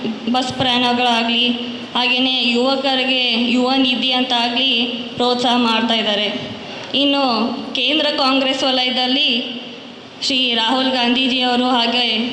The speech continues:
ಖರ್ಗೆಜಿಯವರು ಇನ್ನೂ ಐದು ಗ್ಯಾರಂಟಿಗಳನ್ನು ಈಗಾಗಲೇ ಘೋಷಣೆ ಮಾಡ್ತೀನಿ ಅಂತ ಭರವಸೆಯನ್ನು ಕೊಟ್ಟಿದ್ದಾರೆ ನಮ್ಗೆ. ಮಹಿಳೆಯರಿಗೆ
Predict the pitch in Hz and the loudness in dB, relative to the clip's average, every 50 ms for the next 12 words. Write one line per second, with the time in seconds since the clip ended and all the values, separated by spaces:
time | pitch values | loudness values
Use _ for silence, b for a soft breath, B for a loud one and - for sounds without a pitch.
0 | - - 233 240 233 247 269 262 269 254 262 254 247 247 240 240 247 262 262 240 | -2 0 0 2 2 2 2 2 2 0 0 2 2 2 2 2 2 2 2 2
1 | 220 214 233 254 - - 240 - - 240 262 269 285 294 277 247 233 254 269 262 | 2 2 0 0 -2 -2 -4 -2 0 2 4 4 4 4 2 2 2 0 0 0
2 | 262 262 247 240 254 254 254 269 247 254 240 240 254 269 269 254 240 240 240 240 | 0 0 2 2 2 0 0 0 0 0 0 2 2 2 2 2 2 0 0 0
3 | 247 262 254 262 294 285 262 - - - - - - 226 233 233 240 247 240 - | 0 0 0 0 0 -2 -4 -6 -8 -8 -8 -6 -4 -2 0 0 0 0 0 0
4 | 262 254 262 247 233 233 240 240 240 240 254 254 240 247 247 262 269 302 320 294 | 0 2 2 2 2 2 2 0 2 2 2 2 2 2 0 0 0 0 0 2
5 | 285 247 - - 269 240 240 247 247 254 269 262 247 277 247 247 240 247 220 - | 0 0 0 -2 -2 0 2 2 2 2 2 2 2 0 0 0 0 0 0 0
6 | 220 220 214 214 202 202 202 190 190 180 - - - - - - - - 240 240 | -2 0 0 0 0 0 0 0 0 -2 -2 -6 -8 -6 -4 -2 0 0 0 0
7 | 240 254 240 233 240 - - - - - - - - - - - - 254 247 262 | 0 0 0 -2 -4 -4 -6 -8 -10 -12 -12 -14 -14 -14 -6 -2 0 2 2 2
8 | 269 277 269 262 269 269 269 262 226 277 277 269 233 226 240 220 - | 2 0 0 0 2 0 0 0 0 -2 -2 0 -2 -2 -4 -6 -8